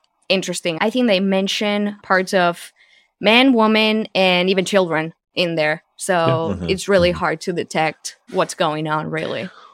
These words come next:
Speaker 2: And that introduced a very interesting hidden twists and turns
Speaker 1: Turns.
Speaker 2: in the story.
Speaker 3: Yeah,
Speaker 1: Mm-hmm.
Speaker 3: because all the cops wear the suits, so the cops don't know who each other are, really.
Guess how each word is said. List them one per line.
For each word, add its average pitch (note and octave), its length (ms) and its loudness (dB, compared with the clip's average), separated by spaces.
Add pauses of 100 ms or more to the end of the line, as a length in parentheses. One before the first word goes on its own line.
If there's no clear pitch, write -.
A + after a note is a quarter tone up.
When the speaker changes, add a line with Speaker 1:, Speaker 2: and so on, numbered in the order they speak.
(140)
Speaker 2:
And B2 240 6
that D#3 240 6
introduced A#2+ 680 4
a A#2 40 6
very G#2+ 340 4
interesting G2+ 640 -2
hidden G#2 720 2 (180)
twists - 720 2
and F#2 340 -4 (240)
turns G2 540 2
Speaker 1:
Turns. F#3+ 240 -2
Speaker 2:
in G2 120 2
the F#2 100 -2
story. G2+ 580 0 (380)
Speaker 3:
Yeah, A#2+ 220 6
Speaker 1:
Mm-hmm. G2+ 100 4
Speaker 3:
because G#2+ 260 4
all A2 160 6
the G2+ 80 6
cops - 800 0 (420)
wear A2 300 4
the F#2+ 100 0
suits, G#2+ 400 0
so G2+ 220 2
the F#2+ 80 -4
cops A2 400 2
don't G#2 220 0
know G2+ 380 2 (240)
who A2 220 2
each G2 180 2
other F#2 280 0
are, F2+ 340 4
really. F2+ 600 2